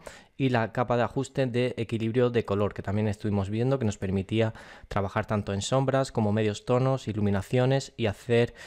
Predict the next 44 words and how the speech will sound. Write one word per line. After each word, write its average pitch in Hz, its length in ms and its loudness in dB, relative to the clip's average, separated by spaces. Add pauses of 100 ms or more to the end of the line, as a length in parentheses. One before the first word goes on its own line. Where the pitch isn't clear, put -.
(240)
cambios 113 560 2
de 113 240 4
color, 117 440 2
¿no? 113 200 0
Hacer 110 220 -4
virados 117 580 2
entre 104 320 0
los 98 180 -2
colores 101 320 0
que 104 160 -2
son 107 360 2
complementarios. 92 1000 -4
Era 95 280 -4
una 98 140 0
herramienta 98 400 0
bastante 101 440 0
potente. 90 540 -6
Yo 110 380 4
entiendo 113 540 2
a 107 80 -2
corrección 110 480 -4
selectiva 120 560 -2
como 120 140 0
una 107 80 0
especie 110 360 -2
de 107 160 0
mezcla 113 580 0
de 104 200 0
ambas 101 320 0
capas 104 320 -2
de 98 80 -2
ajuste, 135 420 -4
que 104 140 -2
ya 101 100 0
de 101 80 0
por 101 160 -6
sí 113 140 -4
son 107 160 0
de 107 180 0
las 104 220 -2
más 113 300 0
potentes 110 500 -4
dentro 107 360 0
de 104 220 0